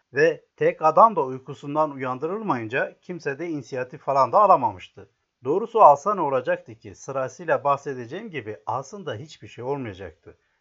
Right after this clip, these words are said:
Çünkü doğru düzgün hiçbir hazırlıkları falan yoktu. Bu yüzden bir yalan stratejisi kurma gereği duydular.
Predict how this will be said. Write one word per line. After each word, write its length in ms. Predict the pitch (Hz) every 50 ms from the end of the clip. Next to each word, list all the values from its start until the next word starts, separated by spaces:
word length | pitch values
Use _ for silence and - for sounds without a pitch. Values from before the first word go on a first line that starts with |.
| _ _
Çünkü 480 | - 175 190 196 196 - 131 104 104 104
doğru 360 | 117 123 131 139 160 208 180
düzgün 400 | 180 156 131 123 127 175 190 170
hiçbir 380 | 156 - 175 160 - - 175 156
hazırlıkları 600 | 139 123 120 117 123 110 113 110 - 127 135 147
falan 320 | 143 - 123 135 180 196
yoktu. 480 | 160 139 135 127 - _ - 92 87 - _ -
Bu 140 | 147 196
yüzden 480 | 214 202 170 120 110 135 139 170 202 - _ _
bir 200 | 120 135 170 151
yalan 340 | 131 127 127 131 147 175
stratejisi 840 | 160 - - _ - 131 117 117 - 123 113 113 110 - 185 185 _
kurma 360 | _ - 120 120 131 139 147
gereği 460 | 135 113 110 113 107 120 147 175 143 113
duydular. 540 | 110 110 107 98 107 95 92 78 - _